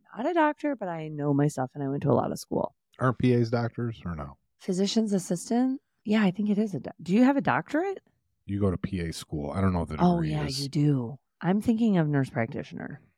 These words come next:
Speaker 1: but you go to nursing school to be a nurse practitioner. Listen,
Speaker 2: I don't know.
Speaker 1: all of them went to more school than me, and all of them know how to take care of people better than me. Way more
Speaker 2: Mm.
Speaker 1: qualified. However,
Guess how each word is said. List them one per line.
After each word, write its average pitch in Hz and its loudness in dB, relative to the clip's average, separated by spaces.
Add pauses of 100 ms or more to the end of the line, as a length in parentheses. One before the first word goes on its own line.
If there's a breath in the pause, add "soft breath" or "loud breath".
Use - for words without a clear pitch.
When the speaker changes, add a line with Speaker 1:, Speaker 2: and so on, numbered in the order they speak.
Speaker 1:
but 185 4
you 190 4
go 196 10
to 180 8
nursing 147 6
school 151 -4
to 143 -4
be 135 0
a 131 2
nurse 139 0
practitioner. 147 -8 (240)
Listen, 156 2
Speaker 2:
I 101 -8
don't 80 -12
know. 151 -12
Speaker 1:
all 165 12
of 208 8
them 180 6
went 165 2
to 156 2
more 147 0
school 143 0
than 139 0
me, 151 0
and 147 0
all 143 2
of 147 0
them 143 2
know 147 0
how 143 -2
to 135 -2
take 139 -6
care 131 -4
of 147 -8
people 143 -6
better 143 -6
than - -8
me. - -14 (120)
Way 175 6
more 165 4
Speaker 2:
Mm. 180 -8
Speaker 1:
qualified. 139 0
However, 175 2